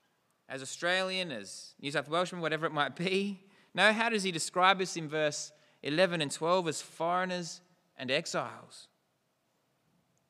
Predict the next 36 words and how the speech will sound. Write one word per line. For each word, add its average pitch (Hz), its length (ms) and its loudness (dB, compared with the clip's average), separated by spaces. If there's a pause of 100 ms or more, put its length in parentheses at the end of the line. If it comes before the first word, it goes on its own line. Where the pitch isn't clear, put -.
(200)
Christians 190 440 0
are 147 120 4
ultimately 156 420 4
not 135 240 0
at 156 120 -4
home 185 420 0
in 135 40 -2
the 139 60 -4
surrounding 160 480 0
culture. 165 480 -2 (260)
Now, 202 100 8
a - 20 8
foreigner, 202 420 6
of 190 140 0
course, 220 280 0
is 160 80 -8
someone 170 300 0
who 160 300 0 (320)
is 143 120 -2
not 175 160 6
living 175 320 2
in 160 120 2
their 151 340 6
home 156 340 0
country. 220 540 -2
Maybe 156 320 -2
if 143 100 -8
you've 139 140 -6
travelled, 175 460 0
you've 135 100 -4
experienced 160 520 -4
this 156 120 -6
kind 160 300 -2
of 147 80 -8
thing, 185 340 -4
or, 123 220 -4